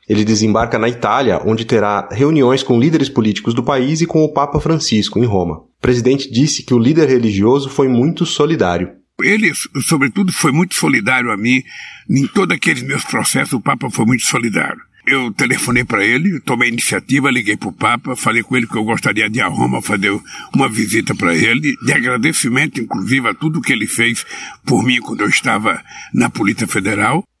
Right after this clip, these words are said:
Speaker 1: Entre os assuntos que serão discutidos com o líder católico está também a guerra entre Ucrânia e Rússia. Nas palavras de Lula, o Papa está muito interessado na promoção da paz.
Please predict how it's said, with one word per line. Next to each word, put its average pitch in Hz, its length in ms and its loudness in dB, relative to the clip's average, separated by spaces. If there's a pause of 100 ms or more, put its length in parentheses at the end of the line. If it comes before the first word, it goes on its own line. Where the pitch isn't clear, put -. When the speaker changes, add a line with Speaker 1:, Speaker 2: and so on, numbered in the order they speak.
(120)
Speaker 1:
Entre 110 260 0
os 110 80 2
assuntos 143 420 0
que - 80 -4
serão 110 260 0
discutidos 139 460 -2
com 113 140 2
o 104 40 4
líder 98 220 4
católico 135 560 0
está - 180 -2
também 131 320 4
a 143 80 0
guerra 123 320 2
entre 127 200 2
Ucrânia 113 360 2
e 127 60 4
Rússia. 101 420 -2 (100)
Nas - 140 -2
palavras 95 360 0
de 147 100 0
Lula, 139 320 4 (180)
o 123 80 -2
Papa 156 280 0
está 147 180 -2
muito 165 340 2
interessado 170 680 2
na 135 120 2
promoção 127 520 2
da 117 100 0
paz. 90 440 -4